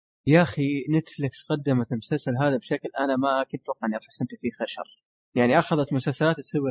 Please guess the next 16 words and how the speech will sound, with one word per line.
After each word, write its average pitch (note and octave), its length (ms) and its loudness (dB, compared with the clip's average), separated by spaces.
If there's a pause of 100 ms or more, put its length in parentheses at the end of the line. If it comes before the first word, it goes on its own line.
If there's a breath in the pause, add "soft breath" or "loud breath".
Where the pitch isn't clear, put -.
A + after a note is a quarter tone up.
(100)
هيرو، B2 300 -2
على G#2+ 120 -8
الأقل A2+ 220 -6
مسلسلات - 360 -12
السوبر - 280 -12
هيرو، C#3+ 300 0 (460)
بمنحنى C#3 920 6
آخر E3 320 -2
بجودة D3+ 360 -2
أفضل - 260 -10 (240)
من B2 140 2
اللي A#2 300 2
شفناها B2 500 -4
بالخياس A2 560 -6
اللي G#2+ 520 -6 (100)
قبل - 220 -8